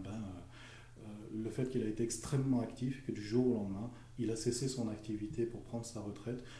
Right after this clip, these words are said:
et la vitalité n'étant plus activée, alors le corps, il retombe. C'est pour ça, quand c'est taille, on dit,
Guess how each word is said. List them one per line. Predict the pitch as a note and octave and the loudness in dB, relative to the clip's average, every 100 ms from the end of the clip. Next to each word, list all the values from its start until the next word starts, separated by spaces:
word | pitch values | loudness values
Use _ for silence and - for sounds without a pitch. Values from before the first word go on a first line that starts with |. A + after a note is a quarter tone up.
| - A2 | -8 -2
et | |
la | G#2+ | 0
vitalité | G#2+ A2+ G#2+ G#2+ A#2+ | 0 0 0 2 2
n'étant | G#2 G2 | 2 -2
plus | G2 - C3+ A2+ | -8 0 2 2
activée, | - - C3 A#2 G2+ A#2 B2 - - - | 0 -4 0 0 2 0 -2 -6 -14 -12
alors | G2+ G#2 A2+ A2+ - A2 | -6 -2 -2 -2 -6 -4
le | |
corps, | G#2 - - - - - F#2 - - D#2+ - | -2 0 -2 -4 -8 -6 -4 -2 4 6 6
il | A#2+ A2+ | 2 2
retombe. | G#2 G#2+ G2 F2+ F2 - - - - - - | 0 -2 -6 -6 -6 -8 -10 -10 -8 -8 -8
C'est | - - D#3+ | -4 2 4
pour | - - | 4 0
ça, | - - - - | -2 -4 -8 -6
quand | B2 | -4
c'est | A2+ A#2 - | -2 -2 0
taille, | A#2 G#2+ | 0 0
on | G#2 | 0
dit, | G2+ A#2+ | 2 2